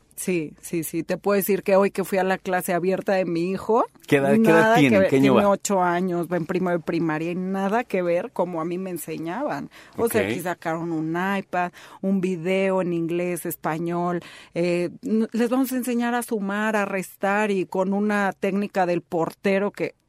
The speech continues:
Speaker 1: por supuesto, yo que es la técnica del portero. Y todos los niños así, "Ah, sí, la técnica del portero y qué divertido". Y bueno, todos los papás así, "¿Cómo te ayudo?".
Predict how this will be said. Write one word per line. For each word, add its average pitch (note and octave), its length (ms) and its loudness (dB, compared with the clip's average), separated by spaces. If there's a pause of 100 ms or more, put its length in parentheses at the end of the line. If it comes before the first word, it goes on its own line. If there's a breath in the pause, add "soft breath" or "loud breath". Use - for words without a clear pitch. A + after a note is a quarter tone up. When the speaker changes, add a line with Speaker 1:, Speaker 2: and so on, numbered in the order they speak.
Speaker 1:
por F#3 220 -4
supuesto, F#3 480 -8
yo G3+ 160 -2
que - 120 -10
es F#3+ 40 -4
la F#3 140 -2
técnica F3 460 -4
del D#3 100 -2
portero. E3 680 -4
Y G#3+ 120 -2
todos C#4 400 2
los G3+ 180 -2
niños A3 400 -6
así, - 320 -10
"Ah, A#4 320 -4
sí, G#4+ 80 -6 (180)
la F#4 120 -2
técnica F#4 340 -6
del E4 80 -4
portero D4 500 -2
y C4+ 100 -4
qué C#4+ 120 -2
divertido". B3+ 560 -4 (580 loud breath)
Y F3+ 100 2
bueno, G#3 300 2
todos G3 200 4
los G#3+ 160 0
papás F3 420 -4
así, F#3+ 300 -4
"¿Cómo G3+ 220 0
te - 120 0
ayudo?". F3 560 0